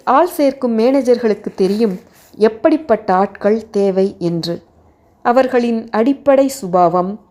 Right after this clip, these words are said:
கற்றுக்கொள்ளும் ஆர்வம், வாழ்க்கையை பற்றி ஒரு நேர்மறை கண்ணோட்டம், மனோபாவம்,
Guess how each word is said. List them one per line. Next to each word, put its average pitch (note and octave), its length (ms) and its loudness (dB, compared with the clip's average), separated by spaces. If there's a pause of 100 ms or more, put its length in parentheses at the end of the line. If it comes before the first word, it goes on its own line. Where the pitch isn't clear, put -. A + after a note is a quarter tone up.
கற்றுக்கொள்ளும் C4+ 920 -2
ஆர்வம், F3+ 580 -2 (360)
வாழ்க்கையை B3+ 600 2
பற்றி G3 560 -6 (280)
ஒரு G3+ 300 2
நேர்மறை G#3+ 800 4
கண்ணோட்டம், F3 720 -4 (260)
மனோபாவம், F#3+ 880 2